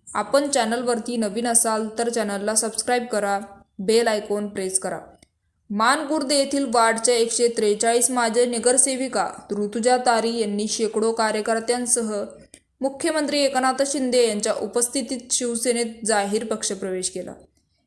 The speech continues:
तारी यांच्या पक्षप्रवेशाने उभाटा गटाला खिंडार पडेल असून,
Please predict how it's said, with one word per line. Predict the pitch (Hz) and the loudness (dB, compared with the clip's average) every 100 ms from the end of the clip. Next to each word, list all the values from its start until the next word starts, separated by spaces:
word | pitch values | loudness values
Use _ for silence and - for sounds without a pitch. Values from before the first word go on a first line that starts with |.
| - | -6
तारी | 202 208 247 | -2 2 2
यांच्या | 247 233 254 | 0 2 2
पक्षप्रवेशाने | 247 247 - 247 247 262 285 302 262 247 | 2 0 2 2 4 4 4 2 2 0
उभाटा | 233 220 233 262 | 0 0 2 2
गटाला | 247 240 233 240 | 2 2 2 2
खिंडार | 240 240 220 - - | 0 -2 2 4 4
पडेल | 220 233 233 | 2 2 2
असून, | 214 - 214 | 2 2 0